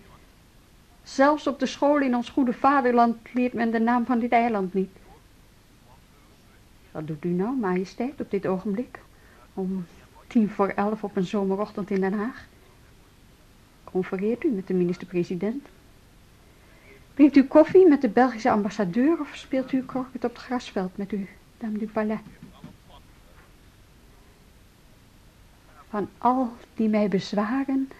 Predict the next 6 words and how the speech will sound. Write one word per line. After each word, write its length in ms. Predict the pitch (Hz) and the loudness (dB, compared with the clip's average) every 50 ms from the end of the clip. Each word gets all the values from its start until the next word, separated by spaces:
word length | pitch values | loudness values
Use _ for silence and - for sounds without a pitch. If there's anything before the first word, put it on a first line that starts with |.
| - - | -12 -8
en 60 | - | -4
mijn 180 | 190 202 196 190 | 0 0 0 0
vervolgers 680 | - 214 202 - - 240 226 220 214 - 220 180 - | 0 -2 -2 0 0 2 2 2 0 -4 -8 -8 -2
zijn, 280 | - 214 185 190 202 196 - - - - - - - - - - - - - - - - - - - - - - - - - - - | 0 2 2 2 0 -2 -6 -14 -20 -20 -20 -20 -20 -20 -20 -20 -20 -20 -20 -20 -20 -20 -20 -20 -20 -20 -20 -20 -20 -20 -20 -20 -14
mijn 220 | - 208 202 175 - | -10 -8 -8 -8 -10
God 360 | - - - - 226 208 - | -14 -18 -8 -6 -6 -6 -6